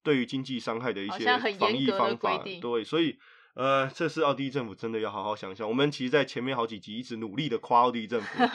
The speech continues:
Speaker 2: <laughs>
Speaker 1: 但这一集我们真的有点
Speaker 2: 受不了啊。
Speaker 1: 看不下去了，因为第三次了，好不好？
Speaker 2: 对，又来了。
Speaker 1: 事不过三，好不好？
Speaker 2: <laughs> 不要再下一次了。
Speaker 1: 对，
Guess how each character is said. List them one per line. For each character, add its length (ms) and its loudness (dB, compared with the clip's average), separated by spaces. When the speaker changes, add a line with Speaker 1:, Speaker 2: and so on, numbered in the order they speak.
Speaker 2:
<laughs> 260 6
Speaker 1:
但 140 4
这 140 4
一 40 6
集 160 -4
我 80 0
们 120 -4
真 120 2
的 60 2
有 120 2
点 280 -6
Speaker 2:
受 320 4
不 140 -4
了 240 4
啊。 40 6
Speaker 1:
看 220 12
不 80 2
下 220 6
去 220 -4
了， 40 -6
因 80 -2
为 260 0
第 120 -4
三 260 4
次 240 -6
了， 160 -8
好 260 -6
不 120 2
好？ 100 8
Speaker 2:
对， 60 6
又 160 8
来 240 2
了。 100 -8
Speaker 1:
事 220 0
不 160 2
过 200 8
三， 440 8
好 180 -2
不 80 6
好？ 340 8
Speaker 2:
<laughs> 200 -18
不 60 2
要 180 8
再 120 8
下 260 6
一 60 -2
次 260 -12
了。 60 -8
Speaker 1:
对， 360 -2